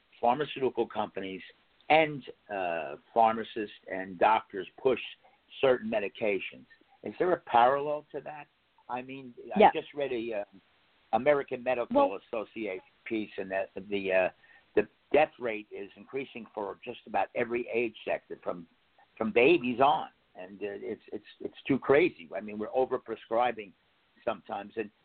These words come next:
Speaker 1: as I told you, I
Speaker 2: Well,
Speaker 1: have
Speaker 2: they
Speaker 1: a, uh,
Speaker 2: are.
Speaker 1: grand that puts his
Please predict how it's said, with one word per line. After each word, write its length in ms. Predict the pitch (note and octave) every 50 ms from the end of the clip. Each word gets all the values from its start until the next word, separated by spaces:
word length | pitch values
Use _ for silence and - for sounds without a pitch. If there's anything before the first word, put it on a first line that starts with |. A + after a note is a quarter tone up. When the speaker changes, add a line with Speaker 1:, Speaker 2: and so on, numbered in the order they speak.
| _ _ _ _ _ _ _ _ _ -
Speaker 1:
as 120 | B2+ C#3 C3
I 100 | D3 C#3+
told 320 | B2+ - - C#3+ C3+ B2+ C#3+
you, 180 | D#3+ D#3+ D3
I 120 | C3 A#2+ A#2+
Speaker 2:
Well, 80 | B2
Speaker 1:
have 100 | B2 A#2
Speaker 2:
they 160 | A#2 A#2 A2+ A2+
Speaker 1:
a, 40 |
uh, 140 | G#2+ - -
Speaker 2:
are. 400 | - F#2+ F#2 F2+ F2+ - - A#2+
Speaker 1:
grand 280 | - E3 F#3+ F#3+ D3+ - _ _ _ _ _ _ _ _ _ _ _ _ _
that 220 | - G#2 G2+ G#2 - _ _ _ -
puts 200 | - D3 D3+ - -
his 100 | D3